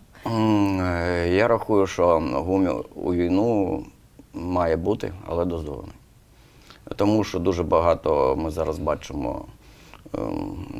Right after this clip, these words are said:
різноманітних стрімів. Ну, я коли включаю, мені, е, переключаюсь, то таке слухати — ні. Е, якщо ми там кажемо про якісь там виступи, е, наприклад,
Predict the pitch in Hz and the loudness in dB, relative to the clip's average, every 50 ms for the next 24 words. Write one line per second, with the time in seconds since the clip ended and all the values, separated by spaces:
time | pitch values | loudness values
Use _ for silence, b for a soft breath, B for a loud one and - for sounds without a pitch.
0 | - 73 80 82 87 92 87 87 90 92 92 90 - 85 87 78 - - - - | -10 -8 -6 -6 -4 -2 -2 0 2 2 0 0 -2 -4 -6 -6 -6 -8 -6 -2
1 | 117 120 113 98 82 - - - - - - - - 101 92 78 82 87 85 80 | 0 0 0 0 -2 -4 -8 -14 -18 -18 -12 -6 -4 -2 -2 0 0 0 0 0
2 | - 85 80 82 80 - 90 92 87 - 110 95 87 82 85 82 78 78 69 - | -2 -2 -2 -4 -4 -4 -4 -4 -2 0 2 2 2 2 0 -2 -4 -4 -4 -6
3 | - - - - - - - - - - - - - - 85 85 82 - 87 80 | -6 -8 -10 -10 -10 -12 -12 -14 -16 -18 -18 -14 -10 -8 -8 -8 -6 -6 -8 -8
4 | - - 76 53 50 - - - - - 85 - - 85 67 60 64 64 - - | -8 -8 -6 -6 -6 -8 -10 -12 -12 -12 -12 -6 -4 -4 -2 -2 -4 -6 -8 -6
5 | - 98 92 - - - - - - - - - - - - b b b b b | -4 -4 -4 -4 -6 -12 -12 -12 -12 -10 -10 -12 -14 -16 -20 b b b b b
6 | b b b b b b b b b - - 92 95 95 92 90 90 85 87 82 | b b b b b b b b b -4 0 4 4 6 6 6 6 6 6 6
7 | 73 64 60 65 64 82 101 110 104 - 147 127 123 117 - 117 110 101 - 113 | 4 4 2 0 0 2 0 0 2 2 2 2 4 2 2 0 0 2 2 2
8 | 110 101 104 104 104 101 92 - 98 101 98 92 92 120 117 104 - - 101 95 | 2 2 2 2 2 2 2 2 4 4 4 4 2 -2 -4 -2 0 0 2 2
9 | 95 92 B B B B B B B B - - 101 113 101 - - 104 92 - | 0 0 B B B B B B B B 0 2 4 4 2 2 0 -2 0 4
10 | 104 98 95 90 87 - - b b b b b b b b b - - - 95 | 4 6 6 6 4 2 -4 b b b b b b b b b -16 -6 0 2
11 | 95 90 90 92 92 90 87 82 82 80 65 - 78 - - - - - 98 95 | 4 4 6 6 4 4 4 2 2 0 -2 -4 -6 -10 -12 -12 -6 -2 -2 -2
12 | 92 - 98 98 - - 90 87 82 | 0 0 0 0 0 2 0 0 0